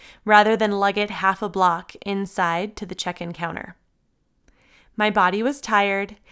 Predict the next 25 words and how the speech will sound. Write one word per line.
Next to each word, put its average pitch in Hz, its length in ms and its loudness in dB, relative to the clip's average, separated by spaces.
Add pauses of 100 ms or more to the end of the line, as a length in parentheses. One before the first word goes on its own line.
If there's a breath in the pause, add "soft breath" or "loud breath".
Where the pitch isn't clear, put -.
(200 soft breath)
and 214 140 0
I 208 80 4
had 208 180 0
dropped 196 560 -2
the 208 80 -4
prideful 214 720 -2
and 208 260 -4
stubborn 214 520 -2
nature 190 600 -4 (300 loud breath)
that 202 120 -2
I 196 80 4
had 190 240 0
at 190 100 -10
the 196 80 -6
beginning 185 420 -6
of 160 100 -10
the 180 80 -10
trip. - 360 -10 (1300 soft breath)
I 208 100 2
was 202 240 -2 (160)
all 208 540 6
about 180 500 0
unloading 202 520 -2
my 226 160 -2
bags 202 500 -4